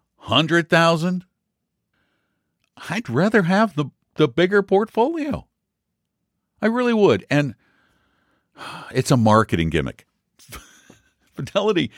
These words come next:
Fidelity is a, is a good marketer. I, they're a for-profit company. They're, they're, they're probably,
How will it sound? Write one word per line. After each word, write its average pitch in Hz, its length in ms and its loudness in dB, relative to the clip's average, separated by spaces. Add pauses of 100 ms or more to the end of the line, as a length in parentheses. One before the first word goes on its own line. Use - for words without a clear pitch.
(160)
Fidelity 170 760 -2
is 143 380 -2
a, 156 160 2
is 170 140 2
a 180 60 4
good 226 220 2
marketer. 196 560 0 (100)
I, 123 120 -8
they're - 320 -4
a 233 60 2
for-profit 170 760 2
company. 175 380 -2
They're, 113 200 0 (100)
they're, 131 200 -4 (760)
they're 165 120 -6
probably, 220 560 0